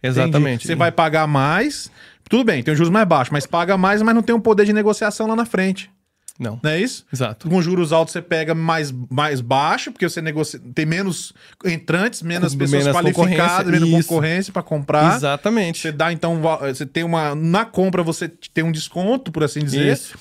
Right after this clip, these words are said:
Speaker 1: E lá na frente você pode negociar, se os juros voltam pra dois,
Speaker 2: Isso,
Speaker 1: você negocia.
Speaker 2: refinancia. Exatamente.
Speaker 1: Então, se você for ver por uma questão matemática, às vezes, dependendo, é até melhor comprar com juro alto.
Speaker 2: Exatamente.
Speaker 1: Mas isso é
Speaker 2: É
Speaker 1: tu que tá falando, eu
Speaker 2: isso.
Speaker 1: nunca vi ninguém falar isso.
Speaker 2: Isso.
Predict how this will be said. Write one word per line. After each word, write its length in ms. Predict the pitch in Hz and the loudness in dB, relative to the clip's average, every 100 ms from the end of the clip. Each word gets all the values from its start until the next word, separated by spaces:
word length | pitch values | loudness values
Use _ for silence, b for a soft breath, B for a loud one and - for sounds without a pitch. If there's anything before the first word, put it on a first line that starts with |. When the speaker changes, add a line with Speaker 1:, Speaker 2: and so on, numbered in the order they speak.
| B B - | B B -4
Speaker 1:
E 40 | |
lá 160 | 170 202 | -2 -2
na 100 | 208 | -2
frente 260 | - 196 | -2 -4
você 80 | 196 | -4
pode 220 | 196 208 | -6 -4
negociar, 480 | 196 190 190 - 170 | -2 -2 -4 -6 -10
se 100 | 165 | -4
os 80 | 196 | -2
juros 280 | 170 190 151 | -2 -4 0
voltam 340 | 156 185 185 | 2 2 2
pra 140 | 180 175 | 2 2
dois, 240 | 175 151 | 2 2
Speaker 2:
Isso, 80 | 139 | 0
Speaker 1:
você 80 | 214 | 0
negocia. 320 | 147 139 156 | 0 0 -2
Speaker 2:
refinancia. 280 | 151 143 147 | -2 -4 -4
Exatamente. 560 | 131 123 185 170 131 190 | -2 -2 -2 -4 -4 -2
Speaker 1:
Então, 200 | 208 233 | 0 0
se 120 | - | -4
você 120 | 262 | -10
for 220 | 262 247 | -4 0
ver 160 | 190 202 | 2 2
por 140 | 202 | 0
uma 100 | 196 | -2
questão 420 | 190 190 - 185 165 | -2 -2 -2 -4 0
matemática, 920 | 147 165 165 165 156 190 - 247 220 | 0 0 0 -2 -2 -2 -2 -2 0
às 80 | 180 | -2
vezes, 320 | 208 - - - 165 | -2 -6 -14 -12 -4
dependendo, 640 | 165 214 240 202 160 269 | -2 -2 -2 -2 -2 -2
é 20 | 262 | -4
até 160 | 254 | -4
melhor 320 | 320 349 277 | -4 -4 -4
comprar 300 | - 330 330 | -4 -6 -6
com 100 | 320 | -2
juro 180 | 311 330 | 0 2
alto. 260 | 254 180 135 | 2 2 -2
Speaker 2:
Exatamente. 720 | 123 120 113 160 190 143 - 139 | -4 -2 -4 -2 -2 -2 -2 0
Speaker 1:
Mas 220 | 156 143 | 0 -2
isso 180 | 202 233 | -6 -4
é 100 | 143 | -4
Speaker 2:
É 20 | |
Speaker 1:
tu 100 | 277 | -4
que 80 | - | -4
tá 140 | 349 | -2
falando, 220 | 392 370 | 0 4
eu 100 | 202 | 6
Speaker 2:
isso. 20 | |
Speaker 1:
nunca 220 | 208 254 294 | 4 4 2
vi 160 | 294 | 2
ninguém 240 | 277 269 339 | 2 0 -2
falar 240 | 370 320 | -2 0
isso. 160 | 160 156 | 0 0
Speaker 2:
Isso. 360 | - - - | -4 -10 -20